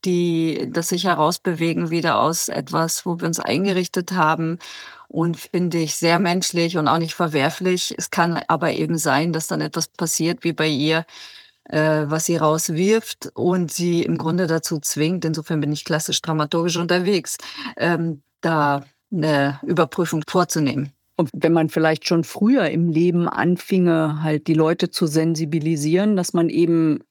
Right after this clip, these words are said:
Speaker 2: Entscheidungen auch wieder revidieren kann. Was denkst du denn, wann dafür so ein geeigneter Zeitpunkt wäre, denen das zu erklären?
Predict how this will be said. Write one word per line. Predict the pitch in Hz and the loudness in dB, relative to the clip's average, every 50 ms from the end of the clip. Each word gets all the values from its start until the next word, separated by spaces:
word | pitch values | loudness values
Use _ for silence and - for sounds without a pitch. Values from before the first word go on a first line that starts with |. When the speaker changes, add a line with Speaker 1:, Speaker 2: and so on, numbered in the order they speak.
| _ _ _ _ _ | _ _ _ _ _
Speaker 2:
Entscheidungen | - 175 170 - 160 160 165 185 185 165 | 0 0 0 2 -2 2 2 2 2 2
auch | - 151 147 - | 0 -2 -2 -2
wieder | 160 156 156 151 | -2 -2 0 0
revidieren | 156 156 147 165 160 143 147 165 190 220 208 175 147 139 | 0 0 2 0 0 2 2 2 2 4 4 2 2 2
kann. | - 147 143 165 208 - - - - - - | 0 0 2 2 0 -2 -6 -18 -18 -12 -6
Was | - 143 - | -6 -6 0
denkst | - 170 175 180 - - | 0 0 0 0 -2 -2
du | 185 | -2
denn, | 160 180 170 170 165 160 160 151 143 - _ | 2 2 2 2 2 2 0 -2 -2 -6 _
wann | - 160 156 156 151 | -4 -2 0 2 2
dafür | 151 156 151 151 151 - - - 170 165 160 151 147 151 | 2 2 0 0 -2 -4 -4 -2 0 2 2 2 2 0
so | 147 - - | -2 0 0
ein | 151 151 | 0 0
geeigneter | 143 - - 165 170 175 185 165 - - 156 143 | 0 0 -2 -4 0 2 0 0 2 0 -2 -2
Zeitpunkt | - - 160 160 190 185 _ _ - 185 165 - - | 0 0 0 0 0 -2 _ _ -2 -2 0 0 2
wäre, | 160 170 170 165 175 165 151 | 2 2 4 4 2 0 2
denen | 147 156 156 160 160 156 | 0 0 2 2 2 0
das | 160 151 - | -2 -4 -6
zu | - - - - | -8 -4 -4 -2
erklären? | - - _ - 196 208 202 160 156 156 | -4 -4 _ 0 0 2 2 2 0 -2